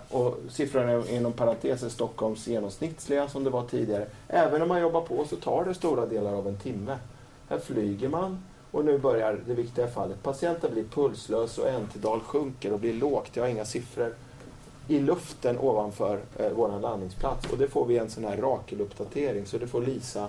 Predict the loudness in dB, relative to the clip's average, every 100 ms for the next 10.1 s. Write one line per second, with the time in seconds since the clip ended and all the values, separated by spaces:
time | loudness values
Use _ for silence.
0 | -6 -4 -2 -2 -2 -2 -4 -6 -8 -6
1 | -6 -4 -6 -6 -12 -16 -20 -20 -12 -2
2 | 2 2 2 0 0 -4 -2 0 2 2
3 | 4 4 2 0 0 0 2 4 4 4
4 | 0 2 2 2 0 -4 -10 -16 -18 -20
5 | -20 -20 -20 -20 -4 2 2 4 4 4
6 | 2 4 4 4 4 4 4 4 2 4
7 | 4 4 4 4 4 4 4 4 4 2
8 | 0 0 2 2 4 4 2 0 0 0
9 | 2 2 2 0 0 2 0 2 4 4
10 | 2